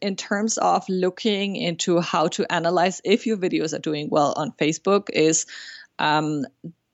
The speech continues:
the content that's the easiest to analyze is always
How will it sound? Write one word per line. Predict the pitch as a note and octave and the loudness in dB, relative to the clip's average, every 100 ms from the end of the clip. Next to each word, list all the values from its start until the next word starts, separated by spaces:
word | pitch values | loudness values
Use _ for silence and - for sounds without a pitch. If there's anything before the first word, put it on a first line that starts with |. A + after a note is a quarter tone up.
| _ - | _ 0
the | F3+ | 2
content | - G#3 A3 C4+ A#3+ | 2 0 2 2 2
that's | G#3+ F3+ - | 2 0 -6
the | - | -6
easiest | G3 G#3 G#3+ A3 - | -2 -2 0 0 0
to | G#3 | 0
analyze | F3 F3 E3 E3 | 0 0 0 -2
is | - D#3 | -4 -2
always | D#3+ D3 | 0 -2